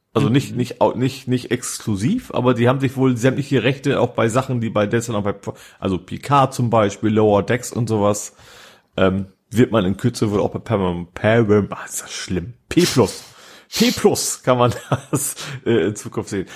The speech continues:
Speaker 1: Wobei tatsächlich, ich find's immer noch relativ uninteressant. Also, äh, innerlich fänd ich's, glaub ich, interessant, aber zum Beispiel kein vier K gibt's halt nicht.
Speaker 2: Hm.
Speaker 1: Und die Bedienung soll wohl echt eine Katastrophe sein.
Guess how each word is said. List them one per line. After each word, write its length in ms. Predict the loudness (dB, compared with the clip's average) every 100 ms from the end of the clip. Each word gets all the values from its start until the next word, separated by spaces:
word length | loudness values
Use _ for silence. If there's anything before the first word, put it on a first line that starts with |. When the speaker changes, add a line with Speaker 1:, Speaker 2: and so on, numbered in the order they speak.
| -14
Speaker 1:
Wobei 240 | -2 0 2
tatsächlich, 440 | 2 0 -4 -8
ich 120 | -10
find's 240 | -6 -6 -6
immer 220 | 0 2
noch 160 | 2 2
relativ 500 | 0 0 -2 -6 -18 _ _ _ _ 0
uninteressant. 580 | 4 4 2 -2 0 2
Also, 160 | 0
äh, 140 | 0 -2 2
innerlich 320 | 2 2 0
fänd 200 | 0 -2
ich's, 120 | 0
glaub 160 | 0 0
ich, 80 |
interessant, 560 | -4 -6 -6 -2 -2 -4 -12 -20 -12 0
aber 400 | 4 4 2 -4 _ _ -20 -20 _ -6
zum 140 | 0
Beispiel 260 | 2 0 -4
kein 260 | 0 0
vier 240 | 0 -2 0
K 380 | 0 0 0 -4
gibt's 280 | -6 -4 -2
halt 180 | -2
nicht. 300 | -4 -8 -14 _ _ _ _ _ _
Speaker 2:
Hm. 200 | 0 2
Speaker 1:
Und 120 | 4 2
die 40 |
Bedienung 320 | 0 2 4
soll 180 | 6 4
wohl 80 | 2
echt 120 | -2 -4
eine 60 |
Katastrophe 460 | -2 -2 -2 -2 -2
sein. 300 | -2 -2 -2